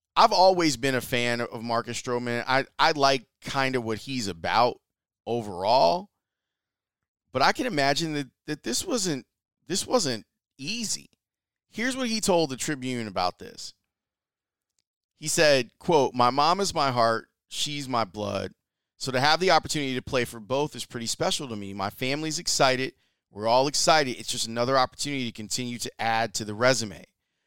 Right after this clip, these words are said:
I'm someone who goes with my gut and my intuition, and it feels just right. It's awesome that I'm able to play for both. I'm truly representative of both cultures," close quote.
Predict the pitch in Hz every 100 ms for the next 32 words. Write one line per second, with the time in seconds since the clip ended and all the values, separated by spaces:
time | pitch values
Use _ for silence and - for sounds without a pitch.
0 | _ _ _ 123 165 208 185 147 120 117
1 | 120 117 117 117 117 110 110 107 110 104
2 | 117 120 - 120 107 110 107 101 131 131
3 | 104 92 - _ _ _ _ 120 117 -
4 | 160 170 147 135 127 - 151 120 98 120
5 | - - 143 156 - 147 123 123 120 120
6 | - 131 127 120 - 110 - 92 107 135
7 | 135 - _ _ _ _ _ _ 120 123
8 | - 175 185 160 135 - 120 131 120 113
9 | 104 110 92 113 113 - - 110 95 -
10 | - - _ _ - 101 104 - 110 -